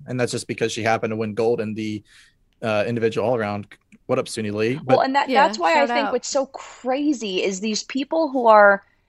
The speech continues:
Speaker 2: yelling at Simone, it's like, okay,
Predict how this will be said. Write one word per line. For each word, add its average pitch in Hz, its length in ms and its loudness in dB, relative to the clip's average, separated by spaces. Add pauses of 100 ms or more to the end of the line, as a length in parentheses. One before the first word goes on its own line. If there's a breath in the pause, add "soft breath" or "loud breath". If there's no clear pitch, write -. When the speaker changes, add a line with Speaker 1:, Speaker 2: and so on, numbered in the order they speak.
(100)
Speaker 2:
yelling 226 580 4
at 220 140 2
Simone, 185 680 0 (340)
it's 208 160 0
like, 226 140 6
okay, 226 340 2